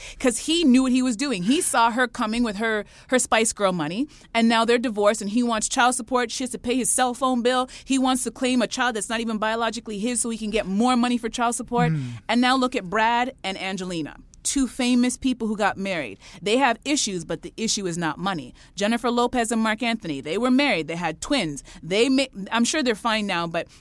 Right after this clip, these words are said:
Speaker 1: if they ever had an issue, it was never about money. 'Cause you know what? Money and fame is something they're like, "Oh, no, no, you can't come at me. I know you're not going on a reality show because you don't want it and I don't want it. We don't need that garbage." But anytime they start, re-, they, or you gotta have people starting to sign, like, legal documents that they can't do this, and then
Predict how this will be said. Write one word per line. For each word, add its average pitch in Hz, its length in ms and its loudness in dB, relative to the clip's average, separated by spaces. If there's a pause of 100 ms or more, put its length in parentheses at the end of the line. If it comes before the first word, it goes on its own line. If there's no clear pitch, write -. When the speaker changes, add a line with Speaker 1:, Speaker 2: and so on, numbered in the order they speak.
Speaker 1:
if 240 100 -2
they 262 140 2
ever 247 180 -2
had 240 180 0
an 220 80 -2
issue, 226 380 0
it 160 80 -8
was 160 160 -4
never 185 320 -2
about 190 280 0
money. 220 280 -2
'Cause 160 220 -8
you 175 40 -6
know 202 140 -2
what? 247 240 0
Money 214 320 0
and 214 100 0
fame 247 280 0
is 170 60 -6
something 185 280 -6
they're 180 100 -4
like, 170 240 -4
"Oh, 190 120 -4
no, 170 80 -6
no, 147 160 -10
you 190 160 -12
can't 220 220 -4
come 226 180 -2
at 147 100 -6
me. 156 240 -8
I 185 120 0
know 247 100 2
you're 233 160 2
not 220 160 0
going 233 240 0
on 196 80 -2
a 180 40 -2
reality 170 460 0
show 160 220 -4
because 175 400 -4
you 277 200 4
don't 277 220 4
want 254 220 2
it 233 100 2
and - 80 4
I 262 140 4
don't 226 160 2
want 180 220 -2
it. 240 180 -4 (200)
We 254 120 8
don't 294 180 4
need 359 200 0
that 151 160 -6
garbage." 120 360 -14 (460)
But 180 100 2
anytime 277 400 4
they 277 80 4
start, 262 240 2
re-, 262 160 0
they, 247 240 -2 (180)
or 302 120 6
you 277 100 0
gotta 285 300 0
have 277 100 -2
people 277 240 -2
starting 294 320 -2
to 269 80 -6
sign, 285 300 0
like, 269 180 -2
legal 269 240 -2
documents 240 460 -2
that 180 100 -8
they 185 80 -4
can't 233 320 -4
do 247 160 0
this, 277 220 -2
and 233 100 0
then 226 280 0